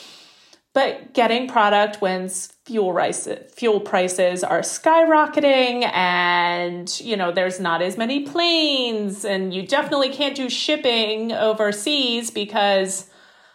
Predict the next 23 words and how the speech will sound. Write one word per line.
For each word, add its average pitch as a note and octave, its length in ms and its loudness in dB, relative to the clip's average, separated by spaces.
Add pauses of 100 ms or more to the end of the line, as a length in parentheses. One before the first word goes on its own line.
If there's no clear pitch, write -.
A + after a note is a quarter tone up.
(420)
you A3 120 -2
know, F3+ 340 -2
you G3+ 200 -2
might F#3 200 -2
as G3+ 120 -2
well E3 100 0
skip B3+ 260 -4
a F#3+ 60 -4
season. F3+ 420 -2
You'll F#3 120 -2
get G#3 140 -2
your E3+ 100 -4
product F#3+ 420 0
three F#3 220 -4
months E3 320 -4
later. F#3 600 0 (300)
Like, F3+ 420 -8
ships - 380 -4
just A3+ 220 0
can't F#3+ 240 -2
go F#3+ 160 4
that - 240 0
fast. - 500 -4